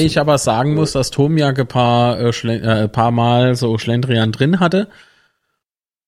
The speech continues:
Speaker 1: Ja, wo-, wobei ich finde halt,
Speaker 2: Ja.
Speaker 1: dass Ritter seine neue offensive Position, äh, in dem Sp-, viel besser zur Geltung kommt wie, ähm,
Speaker 2: Mhm.
Speaker 1: in seiner vorigen Rolle. Ich finde das schon, dass er das richtig, richtig gut macht.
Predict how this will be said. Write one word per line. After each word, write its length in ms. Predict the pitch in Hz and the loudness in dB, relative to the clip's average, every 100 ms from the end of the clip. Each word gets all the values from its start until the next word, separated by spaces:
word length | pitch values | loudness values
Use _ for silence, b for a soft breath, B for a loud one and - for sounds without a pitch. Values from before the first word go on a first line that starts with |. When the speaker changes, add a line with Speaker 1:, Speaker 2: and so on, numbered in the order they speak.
| _ _ _ - - _ | _ _ _ -20 -20 _
Speaker 1:
Ja, 160 | 120 123 | -8 -6
wo-, 180 | 127 110 | -8 -8
wobei 260 | 113 131 | -2 0
ich 140 | 143 - | 0 0
finde 260 | 143 143 | 0 2
halt, 160 | 131 123 | 0 2
Speaker 2:
Ja. 40 | 113 | 0
Speaker 1:
dass 200 | 117 - | 0 -2
Ritter 480 | 123 127 120 113 110 | 0 2 2 0 -2
seine 280 | 117 110 107 | -2 2 2
neue 280 | 107 117 120 | 4 2 0
offensive 520 | 110 117 - 123 113 | -2 -4 -6 -6 -6
Position, 720 | 120 117 - - 117 123 117 | -6 -6 -8 -2 2 2 0
äh, 400 | 104 113 113 113 | -2 0 0 0
in 80 | 110 | -2
dem 140 | 107 113 | -2 -4
Sp-, 160 | - _ _ - | -8 _ _ -20
viel 220 | - 131 | -8 -4
besser 300 | - 135 135 | -2 0 0
zur 140 | - 110 | -2 0
Geltung 380 | 120 127 123 | 0 2 0
kommt 380 | 110 110 110 107 | -2 -2 -2 -2
wie, 160 | 110 101 101 | -6 -4 -4
ähm, 920 | 92 - 92 95 92 95 90 50 - - | -6 -8 -8 -6 -6 -8 -10 -16 -20 -6
Speaker 2:
Mhm. 380 | 110 113 160 160 123 | 0 2 2 -2 -6
Speaker 1:
in 120 | 113 | -2
seiner 280 | 113 110 98 | 2 2 0
vorigen 440 | 113 127 127 107 | 0 0 2 0
Rolle. 540 | 95 92 117 127 107 | 0 2 2 2 -2
Ich 140 | 101 - | -2 -4
finde 240 | 113 110 | -4 -2
das 80 | 104 | -2
schon, 180 | - 120 | -2 -2
dass 160 | 110 | -2
er 60 | 107 | -6
das 200 | 110 - | -10 -10
richtig, 300 | 117 - - | -12 -12 -12
richtig 280 | 113 - - | -12 -14 -14
gut 220 | - - | -14 -10
macht. 220 | 101 - | -12 -12